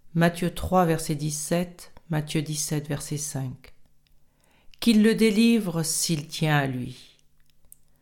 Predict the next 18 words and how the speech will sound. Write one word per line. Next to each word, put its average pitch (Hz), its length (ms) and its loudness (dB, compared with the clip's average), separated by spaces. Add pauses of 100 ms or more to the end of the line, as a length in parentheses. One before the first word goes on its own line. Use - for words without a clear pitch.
(480)
Dieu 196 420 4 (200)
ne 175 140 6
va-t-il 180 400 2
pas 208 240 2
relever 196 600 2
immédiatement 196 920 4
ce 185 140 -2
défi ? 175 640 -2 (680)
Laissera-t-il 190 800 2
supposer 208 720 2
qu'il 196 160 0
ne 175 100 4
tient 180 300 2
pas 208 240 4
à - 40 2
son 175 220 0
Fils 175 300 -6
bien-aimé ? 170 720 2